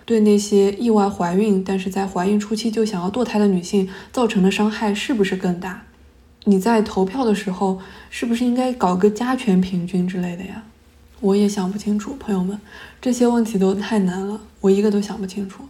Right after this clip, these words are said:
最后想聊的一点是，这件事情的起因是美国最高法院推翻 Roe versus Wade 罗素韦德案。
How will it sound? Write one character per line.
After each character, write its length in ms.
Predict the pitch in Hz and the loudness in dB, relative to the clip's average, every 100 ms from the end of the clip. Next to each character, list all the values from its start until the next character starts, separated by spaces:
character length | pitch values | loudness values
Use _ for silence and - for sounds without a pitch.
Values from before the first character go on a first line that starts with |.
| - _ - - _ - _ - - | -20 _ -20 -20 _ -20 _ -20 -6
最 140 | 302 | -4
后 160 | 277 277 | 0 0
想 200 | 240 185 | 2 2
聊 120 | 180 | 2
的 120 | 190 | 2
一 100 | 214 | 2
点 240 | 208 190 185 | 2 -2 -2
是， 320 | - 190 190 - - - | -2 -2 -2 -6 -20 -4
这 100 | 285 | 0
件 60 | 269 | 0
事 80 | |
情 80 | 277 | 2
的 140 | 247 233 | 0 -2
起 260 | - 180 | -2 0
因 240 | 180 208 233 | 2 2 0
是 220 | - 208 | 0 2
美 160 | 185 | 2
国 160 | 175 180 | 0 0
最 160 | 214 202 | 2 2
高 160 | 202 | 2
法 220 | 208 180 | 0 -2
院 280 | 175 185 185 | 0 2 2
推 180 | 185 208 | 2 0
翻 320 | 202 208 196 | 2 2 2
Roe 160 | 185 185 | 2 2
versus 420 | 180 180 190 185 | 0 0 -4 -4
Wade 420 | 180 180 175 185 | -2 -2 -2 -4
罗 200 | 202 180 | -2 -4
素 160 | 180 196 | 0 2
韦 100 | 180 | 2
德 160 | 180 180 | -2 -4
案。 320 | 190 180 | -2 -2